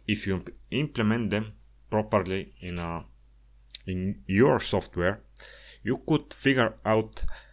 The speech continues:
the functionality, the modules, and the part of software or service or website that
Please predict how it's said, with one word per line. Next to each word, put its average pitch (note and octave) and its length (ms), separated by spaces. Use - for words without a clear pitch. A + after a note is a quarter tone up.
the E2+ 220
functionality, F#2+ 960
the E2 220
modules, A2 720
and F2+ 480
the E2+ 160
part C#3+ 400
of - 120
software A2 760
or F2+ 180
service A2+ 540
or D#2+ 260
website G#2+ 520
that F#2+ 300